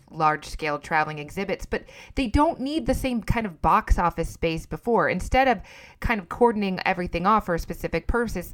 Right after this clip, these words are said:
purpose, they want to be more flexible so they can change it as they need it. Initial plans were for this triangular design that resembled a guitar pick slicing into the base of the museum's original design. I'm not sure that's what it's gonna look like when they unveil it. I think later this year, they're still planning for twenty twenty-three.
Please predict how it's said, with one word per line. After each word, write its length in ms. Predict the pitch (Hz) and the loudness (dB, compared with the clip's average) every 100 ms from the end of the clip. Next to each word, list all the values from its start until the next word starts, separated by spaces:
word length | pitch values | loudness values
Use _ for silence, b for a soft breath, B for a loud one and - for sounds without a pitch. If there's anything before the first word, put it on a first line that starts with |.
| - | -2
purpose, 480 | 233 262 170 156 - | 0 2 2 -2 0
they 120 | 196 | 0
want 280 | 196 190 202 | 4 4 2
to 80 | - | -2
be 120 | 185 | -4
more 200 | 175 175 | 0 -2
flexible 540 | - 196 202 - 165 151 | 0 -2 0 -2 -2 -2
so 140 | 170 | -2
they 140 | 165 | -2
can 200 | 160 165 | -2 -4
change 420 | 151 - 175 170 160 | -6 -6 -4 -2 -2
it 160 | 156 B B B B | -4 B B B B
as 180 | 160 160 | -2 -2
they 140 | 160 | -2
need 240 | 185 240 | -2 0
it. 120 | 185 - | 0 0
Initial 480 | - 220 254 330 370 | -2 0 0 0 -2
plans 300 | 262 240 214 | -2 -4 -2
were 100 | 190 | -2
for 140 | - 170 | -4 -4
this 180 | 160 | -6
triangular 720 | - - 160 160 170 185 196 190 | -8 -2 0 0 -2 -4 -4 -6
design 460 | 180 180 180 185 | -2 2 2 0
that 160 | 170 - | -4 -6
resembled 500 | 160 160 165 165 156 | -4 -2 0 -2 -4
a 40 | |
guitar 480 | 147 139 - 156 160 | -6 -6 -2 0 0
pick 340 | - 175 170 - B B | 0 -2 -4 -10 B B
slicing 540 | - - 160 165 185 170 | -8 -2 0 0 -2 -4
into 160 | 165 | -4
the 120 | 160 | -4
base 320 | 156 156 160 - | -4 -4 -4 -8
of 160 | 156 | -10
the 80 | 156 | -8
museum's 520 | 156 151 151 156 160 | -8 -8 -8 -8 -6
original 440 | 156 160 165 202 208 | -4 -4 -2 -4 -4
design. 460 | 202 220 226 220 - B B B - | -4 -2 0 -2 -6 B B B -4
I'm 160 | 202 | 0
not 200 | 226 220 | 2 0
sure 220 | - 214 | 0 0
that's 260 | 196 196 - | 2 0 0
what 120 | 196 | -4
it's 100 | 170 | -2
gonna 180 | 190 180 | -2 0
look 220 | 165 185 | 0 0
like 220 | 220 214 | -2 0
when 100 | 214 | 0
they 160 | 214 214 | 0 0
unveil 380 | 214 208 214 214 | 0 0 0 2
it. 120 | 214 | 0
I 120 | - | 0
think 260 | - 175 - | -2 -6 -2
later 280 | 175 175 175 | 0 0 -2
this 200 | 175 180 | -2 -2
year, 220 | 180 180 | -2 -2
they're 100 | 165 | -2
still 220 | - 185 | -4 -6
planning 340 | - 175 175 | -4 -4 -4
for 220 | 165 175 165 | -4 -4 -4
twenty 340 | - 170 170 | -4 -4 -4
twenty-three. 840 | - 165 156 - - 156 170 175 | -4 -4 -6 -8 -10 -4 -2 -4